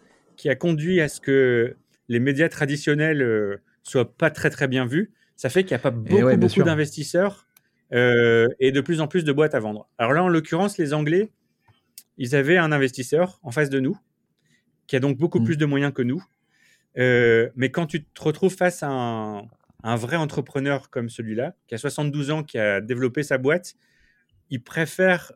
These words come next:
Speaker 1: la vendre à un autre entrepreneur qui va développer son bébé plutôt qu'un financier qui va les couper dans les coûts,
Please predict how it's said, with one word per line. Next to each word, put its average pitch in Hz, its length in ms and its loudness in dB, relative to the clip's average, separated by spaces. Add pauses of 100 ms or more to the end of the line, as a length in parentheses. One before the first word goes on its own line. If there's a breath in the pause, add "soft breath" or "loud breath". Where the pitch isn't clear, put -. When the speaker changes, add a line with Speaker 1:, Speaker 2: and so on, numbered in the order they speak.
(120)
Speaker 1:
la 131 180 -2
vendre 143 240 -4
à - 20 -2
un 127 120 -2
autre 165 220 -2
entrepreneur 160 560 -4
qui 147 100 -8
va 123 120 -2
développer 151 480 -2
son 143 160 -6
bébé 131 340 0 (440)
plutôt 160 300 0
qu'un 135 760 0
financier 139 460 -4
qui - 120 -14
va 110 120 0
les 113 100 -2
couper 147 320 -2
dans 131 100 -2
les 127 120 0
coûts, 175 340 -4